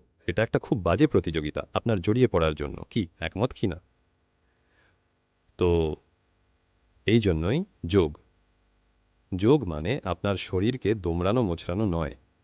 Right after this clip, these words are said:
যোগ শব্দের অর্থ মিলন। এই মুহূর্তে আমি বনাম এই মহাবিশ্ব। এটা কেবল আপনার মনস্তাত্ত্বিক অবস্থা, এটা বাস্তব অবস্থা নয়। এমনকি যখন নিজেকে প্রচণ্ড একা মনে করেন, তখনও শ্বাস-প্রশ্বাস নেন কি না,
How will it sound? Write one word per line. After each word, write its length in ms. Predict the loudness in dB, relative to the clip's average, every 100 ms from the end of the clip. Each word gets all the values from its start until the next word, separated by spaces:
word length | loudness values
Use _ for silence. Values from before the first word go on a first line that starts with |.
| 0
যোগ 280 | 4 4
শব্দের 420 | 2 -4 -2 0 0
অর্থ 300 | -4 0 0 0 -6 0
মিলন। 320 | 2 2 0 -10 _ _ _ _ _ _ _ _ _ _
এই 160 | 2 4
মুহূর্তে 500 | 4 2 0 -2 -4 -2
আমি 260 | -2 0
বনাম 360 | 2 0 0 -2
এই 120 | -2 0
মহাবিশ্ব। 560 | 0 0 -2 -4 -10 -16 _ _ _ _
এটা 200 | -4 -4
কেবল 280 | 0 2 2
আপনার 320 | 0 -2 -2
মনস্তাত্ত্বিক 720 | -2 0 0 0 -2 -2 -2
অবস্থা, 460 | 2 2 0 -6 -10 _ _ _ _ -6
এটা 180 | -2
বাস্তব 400 | -2 -2 -2 0
অবস্থা 360 | 2 2 2 0
নয়। 280 | 2 0 -4 _ _ _ -6
এমনকি 320 | -2 0 2
যখন 220 | 0 2
নিজেকে 280 | 0 0 0
প্রচণ্ড 360 | -2 -2 0
একা 240 | 0 0 0
মনে 220 | 0 0
করেন, 300 | 0 -2 -2
তখনও 340 | -6 -2 0
শ্বাস-প্রশ্বাস 680 | 0 -4 -6 -2 -2 -2 -2
নেন 160 | -2 0
কি 120 | -2
না, 140 | -4